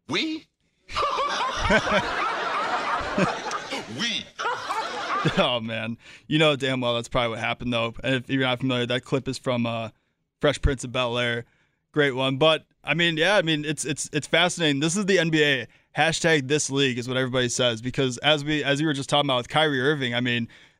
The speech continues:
Speaker 2: there was all this drama of, like, where is Kyrie going? And then he opts into his deal, which was part of something that had to happen if there was gonna be a sign and trade with Kyrie Irving. That was pretty much the only way he was gonna be moved.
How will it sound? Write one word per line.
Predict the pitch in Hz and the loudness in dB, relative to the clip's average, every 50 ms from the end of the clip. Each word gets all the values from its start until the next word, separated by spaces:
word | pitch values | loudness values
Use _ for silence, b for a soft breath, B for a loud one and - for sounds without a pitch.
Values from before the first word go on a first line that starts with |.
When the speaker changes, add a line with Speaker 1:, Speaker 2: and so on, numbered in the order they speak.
| B | B
Speaker 2:
there | - 143 156 | 2 4 4
was | 156 139 | 4 4
all | 147 143 151 160 160 156 156 156 | 4 4 4 6 6 6 4 4
this | 143 147 127 | 2 0 -2
drama | - - 143 139 143 143 135 | 0 2 2 2 4 2 0
of, | 127 | 0
like, | 127 123 120 117 | -2 -2 -2 0
where | 127 139 139 | 2 2 4
is | 139 131 - | 2 2 0
Kyrie | - 143 139 135 131 131 127 | 0 2 2 2 2 0 0
going? | 123 131 135 131 131 127 123 120 120 113 B B B B B | 0 2 2 2 2 2 0 0 -2 -4 B B B B B
And | B 127 143 | B 2 2
then | 151 151 | 4 4
he | 143 139 - | 2 2 2
opts | 143 143 147 - - 147 | 2 2 2 2 0 0
into | 151 147 139 - 143 | 0 0 0 0 -2
his | 139 131 120 | -2 0 0
deal, | 147 147 139 131 | 2 2 2 2
which | 156 180 180 - - | 2 0 0 -2 0
was | 160 208 202 185 - _ _ _ _ _ _ | 0 0 0 0 -2 _ _ _ _ _ _
part | - 247 247 240 226 | 0 0 2 2 2
of | 202 190 160 139 - _ - | 2 2 0 -2 -10 _ -2
something | - 190 190 175 180 170 | 0 2 2 2 2 0
that | 160 151 | 2 2
had | 147 165 160 151 | 4 2 2 2
to | 143 | 2
happen | 143 147 147 143 - 143 135 | 2 2 2 2 2 0 0
if | 127 123 | 0 0
there | 147 139 | 2 2
was | 135 135 127 | 2 2 2
gonna | 139 135 127 | 0 0 0
be | 135 135 | 0 0
a | 123 | 0
sign | - - 139 139 143 | 2 2 4 4 4
and | 139 135 | 2 0
trade | - 151 143 143 131 | 0 0 0 0 0
with | 127 - | -2 -2
Kyrie | - 147 143 135 131 123 | 0 2 2 2 0 0
Irving. | 127 131 131 139 151 147 151 139 | -2 0 0 0 2 0 0 0
That | 135 127 | 0 0
was | 131 123 - | 0 -2 -4
pretty | _ - - 147 147 | _ -2 -2 0 0
much | 139 135 - | -2 -6 -6
the | - 123 | -6 -4
only | 127 135 139 135 | -2 -2 -2 0
way | 127 131 131 127 | 0 0 0 0
he | 123 139 | 0 -2
was | 139 123 | -2 0
gonna | 131 131 127 | 0 -2 0
be | 127 | -2
moved. | 113 117 123 135 151 151 - | 0 0 2 2 0 0 -4